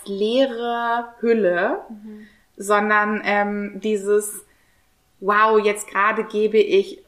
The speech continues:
Speaker 1: weiß auch immer, also gerade für meine Weiterentwicklung, Coachings, ich hab jetzt gerade, äh, wundervolles Female Embodiment Coaching hinter mir. Das hat mich für drei Monate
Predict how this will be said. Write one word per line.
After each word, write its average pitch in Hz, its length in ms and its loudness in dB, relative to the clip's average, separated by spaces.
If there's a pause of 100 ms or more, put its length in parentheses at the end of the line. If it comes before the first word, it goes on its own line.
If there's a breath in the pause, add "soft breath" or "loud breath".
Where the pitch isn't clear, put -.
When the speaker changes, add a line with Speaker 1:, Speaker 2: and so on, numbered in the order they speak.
(120)
Speaker 1:
weiß - 320 -12
auch 185 120 -6
immer, 180 440 0
also 190 180 -4
gerade 214 320 0
für 220 160 -10
meine 196 540 -6
Weiterentwicklung, 180 1300 -6
Coachings, 190 840 -4
ich 190 120 -10
hab 190 100 -16
jetzt - 180 -12
gerade, 196 360 0 (420 loud breath)
äh, 190 320 -4
wundervolles 214 680 2
Female 202 340 -4
Embodiment 185 640 -2
Coaching 190 400 -4
hinter 190 380 -8
mir. 185 240 -6
Das 196 160 -12
hat 190 180 -6
mich 185 240 -10
für 190 240 0
drei 180 380 -4
Monate 214 720 -4